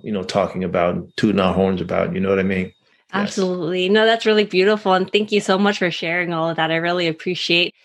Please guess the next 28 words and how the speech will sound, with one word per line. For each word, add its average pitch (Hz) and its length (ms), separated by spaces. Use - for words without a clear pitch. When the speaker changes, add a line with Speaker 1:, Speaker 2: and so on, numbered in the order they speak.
Speaker 2:
you 180 100
know, 185 60
you 185 80
sharing 180 420
your 160 160
vision, 196 500
your 165 180
goals, 196 680
what 185 220
you're 190 100
planning 185 380
to 175 120
do 180 480
later 175 360
down 175 340
in, 170 300
in 175 160
life, 180 340
and, 175 320
you 190 120
know, 170 100
how 190 240
you 202 160
want 185 180
to 196 80
impact 160 380
the 165 60
community. 165 680